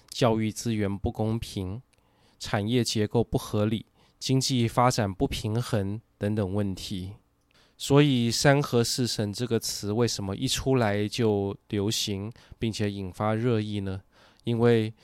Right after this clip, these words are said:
这几个省的人发现，大家彼此是难兄难弟，都是被辜负的、最没有统战价值的基本盘。便如姜文《让子弹飞》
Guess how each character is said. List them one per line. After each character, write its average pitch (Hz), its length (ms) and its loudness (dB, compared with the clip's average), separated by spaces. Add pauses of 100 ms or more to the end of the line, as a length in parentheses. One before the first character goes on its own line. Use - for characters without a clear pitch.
(200)
这 143 140 4
几 107 220 -2
个 117 100 2
省 107 260 -2
的 98 140 -2
人 98 240 -2
发 113 180 0
现， 113 380 -2 (720)
大 117 120 2
家 117 180 4
彼 117 180 -2
此 101 240 -4
是 110 280 0
难 110 200 0
兄 101 280 -4
难 95 200 -4
弟， - 220 -8 (960)
都 117 140 6
是 113 360 4
被 117 180 4
辜 120 260 0
负 113 300 0
的、 - 200 -6 (240)
最 147 220 8
没 107 200 2
有 110 220 4
统 95 300 -6
战 110 240 4
价 98 240 4
值 95 220 -6
的 90 280 -4 (280)
基 104 240 -4
本 78 200 -4
盘。 87 380 -10 (680)
便 127 220 8
如 110 320 8
姜 135 280 6
文 120 420 6
《让 131 200 6
子 - 180 -6
弹 117 300 2
飞》 123 380 4